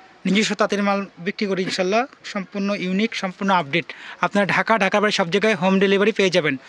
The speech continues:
ফুল cash on delivery। আপনাকে এক টাকা অগ্রিম দিতে হবে না, হাতে যে প্রোডাক্ট বুঝে পাবেন, তারপরে ডেলিভারি ম্যান হাতে টাকা দিয়ে দিবেন, ঠিক আছে? পছন্দ হলে রাখবেন,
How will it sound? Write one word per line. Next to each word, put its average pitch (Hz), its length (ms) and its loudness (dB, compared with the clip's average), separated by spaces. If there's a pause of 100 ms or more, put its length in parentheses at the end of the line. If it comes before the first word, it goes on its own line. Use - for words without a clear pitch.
(260)
ফুল 220 180 4 (120)
cash 214 220 2
on 208 120 4
delivery। 175 300 2
আপনাকে 185 240 -2
এক - 120 -4
টাকা 214 200 0
অগ্রিম 196 220 0
দিতে 208 140 0
হবে 208 200 2
না, 269 40 4 (500)
হাতে 190 260 0 (160)
যে 220 60 -8 (340)
প্রোডাক্ট 214 340 0
বুঝে 202 200 0
পাবেন, 240 220 2
তারপরে 185 260 -2 (100)
ডেলিভারি 190 260 0
ম্যান 185 140 0
হাতে 233 140 -2 (120)
টাকা 190 220 0
দিয়ে 165 140 0
দিবেন, 139 180 -4 (140)
ঠিক 180 160 0
আছে? 214 120 -2 (100)
পছন্দ 214 280 2
হলে 220 200 2
রাখবেন, 226 240 2